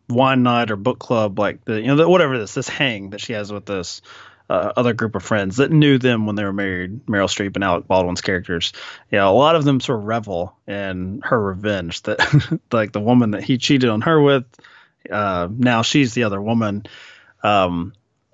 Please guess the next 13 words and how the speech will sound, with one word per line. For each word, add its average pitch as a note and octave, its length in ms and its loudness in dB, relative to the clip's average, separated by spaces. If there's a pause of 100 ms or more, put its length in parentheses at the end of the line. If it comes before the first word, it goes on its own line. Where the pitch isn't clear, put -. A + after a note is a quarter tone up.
(200)
but C#3+ 140 2
I, C#3+ 240 0 (400)
I E3+ 180 -2
do E3 380 -2
wish F3 420 4
that B2+ 120 -2
I A#2 80 0
saw B2 340 2
a A2 40 -2
little B2 300 -2
bit C3+ 180 0
more A2 600 -2 (600)
of F#2 540 0